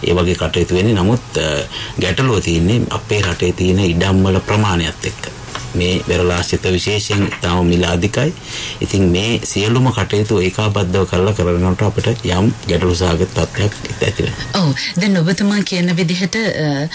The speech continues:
Speaker 2: තමන්ගේ ඉඩමකවත්, අ, කඩුලාන විනාශ කිරීමේ අයිතියක් නීතියෙන් නැහැ. නමුත් අපි දන්නවා දැන්,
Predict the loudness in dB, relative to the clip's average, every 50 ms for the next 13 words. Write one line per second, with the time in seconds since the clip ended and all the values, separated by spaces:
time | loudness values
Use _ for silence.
0 | -8 -10 -10 -6 -2 0 2 2 2 2 2 2 2 0 0 0 0 0 0 0
1 | -2 -2 -2 -2 -2 -2 -2 -2 -2 -2 -2 -2 0 0 2 2 0 0 0 0
2 | 0 0 0 0 0 -2 -2 -4 -6 -4 -2 0 2 2 2 2 0 -2 -2 -2
3 | -2 -2 0 2 2 2 2 0 0 0 2 2 2 2 0 -2 -6 -8 -10 -8
4 | -8 -8 -4 0 2 4 4 2 2 0 -2 0 0 0 2 2 2 2 2 2
5 | 2 2 2 0